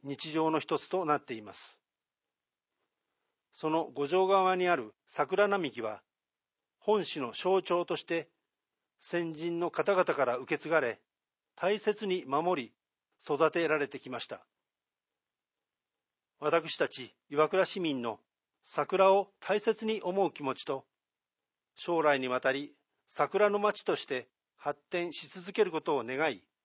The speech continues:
桜を市民の花木として、昨年十二月一日に制定いたしました。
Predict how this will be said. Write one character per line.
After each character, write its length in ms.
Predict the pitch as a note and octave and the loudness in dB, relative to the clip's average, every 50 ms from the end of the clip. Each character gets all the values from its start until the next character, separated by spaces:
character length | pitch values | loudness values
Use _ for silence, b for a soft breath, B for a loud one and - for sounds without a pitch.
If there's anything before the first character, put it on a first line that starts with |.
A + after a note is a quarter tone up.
| _ _ _ _ _ _ _ _ _ _ _ _ _ _ _ _ | _ _ _ _ _ _ _ _ _ _ _ _ _ _ _ _
桜 460 | - - E3+ D#3+ - G3 G3+ G3+ G3 | -6 -4 -4 -2 2 4 6 8 8
を 200 | G3 G3 F#3+ - _ _ _ _ _ _ _ | 8 6 2 0 _ _ _ _ _ _ _
市 200 | _ - - G#3+ | _ -8 -4 -2
民 300 | G#3 F#3+ F3 D#3 C#3 C3+ | 0 0 0 0 -2 -4
の 180 | B2+ A#2+ A#2+ - _ _ _ | -4 -6 -8 -10 _ _ _
花 220 | - - C#3+ F3 F3 | -6 0 0 0 0
木 100 | - - | 0 0
と 100 | F#3+ D3+ | -2 -2
し 80 | - | 0
て、 260 | - E3 D3 C#3 - _ _ _ _ _ _ _ _ _ _ _ _ _ | 0 -2 -2 -2 -4 _ _ _ _ _ _ _ _ _ _ _ _ _
昨 280 | - - D#3 C#3+ E3 | -6 -6 -4 -2 0
年 240 | E3+ D#3+ D#3 C#3 A#2 | 0 0 0 -2 -4
十 180 | A2+ C3+ F3+ G3+ | -6 -2 -2 0
二 100 | G#3 A3 | 2 4
月 240 | G3 D#3+ - - A#2 | 4 2 2 2 -8
一 260 | A2 - - D#3+ D#3 | -14 -12 -12 -4 -2
日 220 | E3+ D3+ - - C#3+ | 0 -2 0 -2 -8
に 200 | A#2 G2 G2 - | -8 -10 -12 -16
制 260 | - - - F3+ F3 E3+ | -14 -4 0 0 0 0
定 200 | - E3+ D#3+ D3+ | 0 0 0 0
い 60 | - | 0
た 100 | D3+ C3+ | -2 -2
し 100 | - D3+ | -2 -4
ま 80 | C#3+ | -4
し 80 | B2+ - | -6 -6
た。 180 | - - - | -8 -10 -12